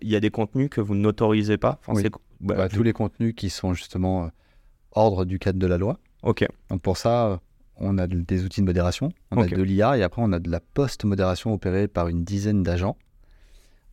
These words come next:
Speaker 2: La possibilité évidemment de reporter des contenus pour les utilisateurs,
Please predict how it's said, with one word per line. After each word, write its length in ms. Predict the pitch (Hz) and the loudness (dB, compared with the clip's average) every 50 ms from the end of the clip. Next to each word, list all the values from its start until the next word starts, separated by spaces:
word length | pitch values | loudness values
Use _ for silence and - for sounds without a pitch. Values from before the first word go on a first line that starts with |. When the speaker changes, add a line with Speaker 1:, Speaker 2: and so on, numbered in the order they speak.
| - _ - | -20 _ -4
Speaker 2:
La 140 | 90 90 85 | -2 -2 0
possibilité 580 | - 98 92 - - - 92 - - 104 101 - - | 0 -2 -4 -4 -4 -6 -4 0 0 0 0 0 -2
évidemment 500 | 110 107 107 110 107 110 101 101 101 104 | -2 0 0 0 0 0 0 2 0 0
de 80 | 98 87 | 0 0
reporter 400 | 85 90 87 92 87 - - 95 | -2 -2 -2 -4 -4 -4 -4 -2
des 100 | 92 87 | -2 -2
contenus 440 | - 95 90 - - 101 101 98 - - _ | 0 -2 -4 -2 -2 -2 -2 -2 -4 -6 _
pour 140 | - - 95 | -4 -2 -2
les 160 | 85 82 - | -2 -2 -6
utilisateurs, 640 | 85 - - 98 92 82 - - 120 139 151 143 | -10 -10 -6 -4 -2 -2 0 2 2 2 2 -2